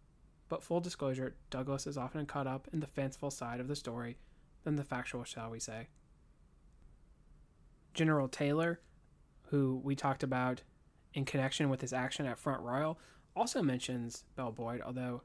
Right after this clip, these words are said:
I do not believe he mentions her by name, but his is also sort of a fanciful tale.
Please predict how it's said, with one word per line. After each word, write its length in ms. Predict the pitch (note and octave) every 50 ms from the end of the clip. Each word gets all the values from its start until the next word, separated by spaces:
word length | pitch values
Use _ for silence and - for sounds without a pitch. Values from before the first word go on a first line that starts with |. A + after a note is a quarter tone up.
| - - -
I 60 | C3+
do 180 | C#3 D#3 F#3+
not 160 | G#3 F#3 C#3+ C#3
believe 400 | C3+ C3+ C#3+ C#3 C#3 C3 - - - -
he 240 | - - - D3
mentions 400 | C3 B2+ B2 A#2+ - B2 A#2 -
her 200 | - A#2+ A2+ A2+
by 220 | A2 A2 G#2 G#2+ G#2
name, 520 | G#2+ A2+ B2+ C#3+ D3+ D3 C#3 C3 A#2+ B2 - - - - - - - - - - -
but 240 | C3 B2 B2 - - - -
his 220 | - D3+ C#3+ C3+
is 100 | C3+ B2
also 460 | B2+ B2 B2+ B2+ - C3 B2+ B2+ B2
sort 260 | B2 - - B2 A#2 A#2+
of 80 | A2+
a 60 | A#2
fanciful 560 | - - - C3 B2 B2 - - - - B2 -
tale. 400 | - - B2 B2 A#2+ A#2+ -